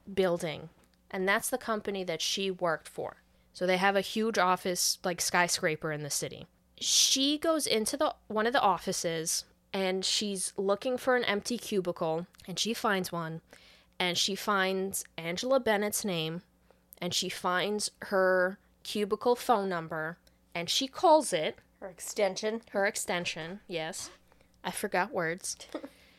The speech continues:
Speaker 1: And she calls it, and we hear, "Hello, this is Angela Bennett." And she's like, "Hello." "Hello, why are you calling me?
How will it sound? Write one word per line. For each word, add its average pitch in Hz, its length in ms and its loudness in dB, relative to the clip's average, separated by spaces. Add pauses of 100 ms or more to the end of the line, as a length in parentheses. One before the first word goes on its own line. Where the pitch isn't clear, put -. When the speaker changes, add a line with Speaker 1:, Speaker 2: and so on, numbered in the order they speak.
(140)
Speaker 1:
And - 80 0
she 240 120 2
calls 302 420 6
it, 233 280 6 (200)
and 214 140 4
we 208 80 4
hear, 202 400 2 (380)
"Hello, 285 220 4
this 294 200 2
is 247 100 0
Angela 220 340 0
Bennett." 240 440 2 (560)
And - 100 -16
she's 185 100 -6
like, 185 120 -6
"Hello." 196 440 -2 (280)
"Hello, 233 220 8
why 226 80 12
are 226 60 10
you 254 140 8
calling 226 420 8
me? 165 220 -4